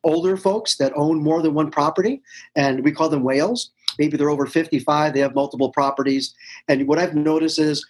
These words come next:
for the first five, ten, fifteen years or so they've owned the property, they took really good care of it.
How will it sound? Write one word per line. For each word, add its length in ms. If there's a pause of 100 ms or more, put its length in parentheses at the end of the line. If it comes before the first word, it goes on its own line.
(140)
for 80
the 100
first 340
five, 320
ten, 220
fifteen 560
years 360
or 60
so 200
they've 160
owned 140
the 60
property, 480 (220)
they 120
took 200
really 420
good 240
care 220
of 80
it. 140